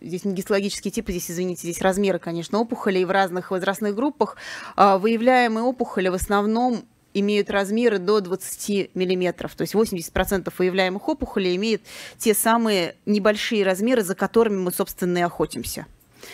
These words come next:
Но в то же время, опять же, большей частью в, э, менее образованных, менее развитых регионах страны, в сельскохозяйственных, э, областях на севере, в рыбацких поселках,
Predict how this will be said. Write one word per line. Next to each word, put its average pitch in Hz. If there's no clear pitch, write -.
Но 285
в -
то 247
же 226
время, 214
опять 196
же, 175
большей 185
частью 190
в, 180
э, 185
менее 196
образованных, 190
менее 180
развитых 180
регионах 175
страны, 226
в -
сельскохозяйственных, 190
э, 175
областях 175
на 180
севере, 190
в 160
рыбацких 180
поселках, 202